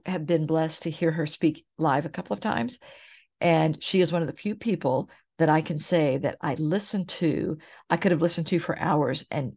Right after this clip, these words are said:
and not got tired of it. I mean, she is that good. So if you ever get a chance to hear her, go. If you get a chance to read her book or to be in a Bible study that she's written, I would encourage you to participate.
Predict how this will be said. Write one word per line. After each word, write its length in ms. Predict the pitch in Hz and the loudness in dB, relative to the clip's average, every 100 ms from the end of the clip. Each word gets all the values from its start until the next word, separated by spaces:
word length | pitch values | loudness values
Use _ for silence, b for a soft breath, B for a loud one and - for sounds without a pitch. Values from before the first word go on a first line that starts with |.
| - | 0
and 140 | 170 | 2
not 180 | 156 - | 2 0
got 140 | - - | -4 -4
tired 320 | 165 131 - | -4 -4 -6
of 100 | - | -10
it. 100 | - - | -12 -6
I 60 | 165 | -4
mean, 140 | 151 | -2
she 280 | - 170 160 | 0 4 4
is 140 | 156 | 4
that 360 | 151 160 - - | 0 -2 -2 -2
good. 320 | 147 76 - B B B | -2 -2 -6 B B B
So 140 | - | 0
if 100 | 165 | 4
you 80 | 165 | 8
ever 160 | 165 151 | 8 6
get 100 | 196 | 2
a 60 | |
chance 300 | 190 208 190 | 2 0 -2
to 120 | - 208 | -4 -4
hear 260 | 202 175 | 2 2
her, 380 | 165 160 147 156 b b _ 160 | 2 2 0 -2 b b _ -6
go. 460 | 143 160 113 147 170 b b b b - | 2 2 4 0 -4 b b b b -8
If 80 | |
you 60 | - | 0
get 100 | 165 | 2
a 60 | 156 | 4
chance 260 | 185 160 | 2 0
to 100 | - | 2
read 180 | 151 165 | 4 4
her 60 | 175 | 4
book 300 | 165 160 160 | 4 2 2
or 80 | 151 | -2
to 100 | 139 | 0
be 120 | 156 | 0
in 100 | 151 | 0
a 40 | |
Bible 320 | 147 151 156 | 0 0 0
study 480 | 156 - 147 151 - | -2 -2 -2 -2 -4
that 140 | 160 - | -8 -4
she's 180 | 151 143 | -4 0
written, 380 | 156 156 - - | 0 0 -10 -2
I 100 | 143 | 0
would 140 | 139 - | 0 -2
encourage 400 | - 151 104 - | -4 -4 -4 -4
you 60 | |
to 60 | 151 | -8
participate. 720 | - 104 170 - - - - | -8 -8 -8 -10 -6 -6 -8